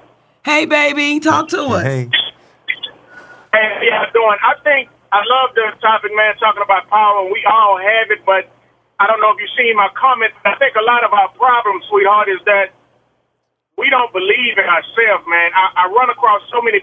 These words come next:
Speaker 3: people that I talk to, and they just, they have this thing of doubt inside of them that they can't do it. And I, I'm not gonna tell no lies. I even,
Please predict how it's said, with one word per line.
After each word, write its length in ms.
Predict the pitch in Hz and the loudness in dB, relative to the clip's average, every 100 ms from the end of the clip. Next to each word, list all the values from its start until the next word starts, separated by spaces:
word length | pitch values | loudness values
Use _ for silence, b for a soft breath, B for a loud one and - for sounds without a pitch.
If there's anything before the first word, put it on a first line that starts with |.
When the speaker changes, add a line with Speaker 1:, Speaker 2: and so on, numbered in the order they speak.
| - | -4
Speaker 3:
people 240 | 233 202 | -4 -2
that 100 | 185 | 0
I 140 | 175 160 - | 0 -2 0
talk 320 | 220 190 - | 0 0 -4
to, 160 | 170 156 - _ _ _ _ - | -10 -10 -16 _ _ _ _ -4
and 100 | 185 | -2
they 220 | 185 185 - | -2 -2 -2
just, 320 | 220 214 - - _ _ _ _ _ _ _ _ _ _ _ _ - | -2 -2 -6 -20 _ _ _ _ _ _ _ _ _ _ _ _ -4
they 140 | 202 208 | -2 0
have 240 | 247 247 - | 0 0 -2
this 100 | 226 - | -4 -2
thing 160 | 233 208 | -2 -2
of 80 | 185 - | -4 0
doubt 320 | 233 226 - | 2 0 -2
inside 460 | 170 - 202 175 165 | -12 -2 0 0 0
of 40 | |
them 240 | 165 160 156 | -2 -2 -2
that 100 | 160 | -2
they 160 | 170 - | -2 -2
can't 320 | 202 208 214 | -2 -2 -2
do 220 | 233 226 - | -2 0 -2
it. 80 | |
And 240 | 143 190 180 b b _ - 247 | 0 -2 -4 b b _ -4 0
I, 320 | 277 269 - 196 | 0 -2 -2 0
I'm 240 | 214 196 | 0 0
not 180 | 196 196 | -2 0
gonna 160 | 190 - | -2 -2
tell 160 | 202 180 | -2 2
no 140 | 190 | 2
lies. 400 | 208 180 151 147 | 2 2 2 2
I 180 | 170 190 190 | 0 0 0
even, 240 | 185 | -2